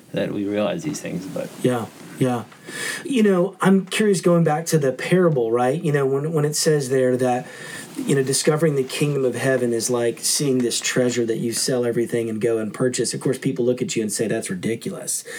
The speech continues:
Speaker 2: Like, why would Jonathan give up something to go pursue Christ?" What was it, or what is it of that treasure of the gospel and the person and work of Jesus that,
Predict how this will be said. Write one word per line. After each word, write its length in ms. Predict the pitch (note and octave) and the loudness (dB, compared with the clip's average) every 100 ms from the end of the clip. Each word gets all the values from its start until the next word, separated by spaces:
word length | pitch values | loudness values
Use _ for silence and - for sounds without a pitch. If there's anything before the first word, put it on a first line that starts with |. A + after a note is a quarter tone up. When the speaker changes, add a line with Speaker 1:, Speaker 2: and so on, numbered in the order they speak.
| - | -4
Speaker 2:
Like, 120 | C#3+ C3 | 0 2
why 180 | C#3+ | 4
would 160 | D#3 C#3 | 4 2
Jonathan 640 | B2+ A#2+ B2+ B2+ A2 G#2 - - C3 | 0 0 0 0 -2 -4 -8 -6 2
give 280 | D3+ D#3 | 4 6
up 360 | C3+ C#3 A2+ - - - - | 4 0 -2 -8 -16 -16 -6
something 400 | - - B2 A#2 | -2 0 0 0
to 100 | A2+ | 2
go 160 | A#2+ A#2 | 2 2
pursue 380 | A#2 A2 - A2+ | -2 -2 0 -2
Christ?" 360 | - C3 A2+ | 0 0 -2
What 360 | E3+ C3 F3 A#3+ | -4 2 4 4
was 260 | G3 G3+ E3 | 2 2 2
it, 120 | C3+ | 2
or 60 | C3 | 2
what 280 | D#3+ G3 | 2 0
is 280 | - D3+ D#3+ | 2 4 4
it 200 | C3 A#2 - - - - | 4 2 -2 -14 -12 -2
of 180 | C3 B2+ | 0 2
that 180 | C3 | 0
treasure 540 | - - D3+ D3+ B2+ B2 | 0 2 4 4 2 2
of 120 | A2+ | 2
the 80 | A#2 | 0
gospel 580 | B2 B2 C#3+ - - A2+ | 0 0 0 -2 0 0
and 100 | A2 | -2
the 60 | |
person 460 | - C3 B2+ - B2 | -4 0 0 0 0
and 180 | A2+ A2 | 0 0
work 200 | A#2 A#2 | -2 -2
of 100 | G2+ | -4
Jesus 440 | A2+ A#2 B2 A2+ | -2 -2 -2 -2
that, 220 | - A#2 | 0 0